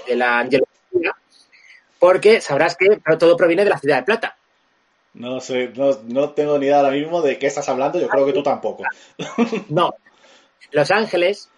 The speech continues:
Speaker 1: eh, no California, sino la ciudad de Los Ángeles se llama la Ciudad de Plata. Y la Ciudad de Plata la identifican con una gran nave, siste-, como una especie de nave sistema planetario, por así decirlo,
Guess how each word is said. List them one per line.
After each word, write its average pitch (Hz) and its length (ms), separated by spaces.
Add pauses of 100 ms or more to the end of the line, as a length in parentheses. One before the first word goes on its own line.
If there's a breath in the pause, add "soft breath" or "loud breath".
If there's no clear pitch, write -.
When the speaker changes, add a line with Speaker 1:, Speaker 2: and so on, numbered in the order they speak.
Speaker 1:
eh, 120 200
no 151 140
California, 165 640
sino 135 220
la 135 140
ciudad 147 180
de 165 60
Los 165 160
Ángeles 185 280
se 156 80
llama 160 120
la 160 160
Ciudad 143 240
de 143 120
Plata. - 400 (440 soft breath)
Y 202 100
la 214 120
Ciudad 208 260
de 156 60
Plata 196 220
la 160 100
identifican 160 720 (260)
con 156 200
una 190 240
gran 175 460
nave, 180 560
siste-, - 480 (160)
como 220 140
una 202 80
especie 196 260
de 196 60
nave 185 440
sistema 170 480
planetario, 160 540
por - 120
así - 180
decirlo, 160 460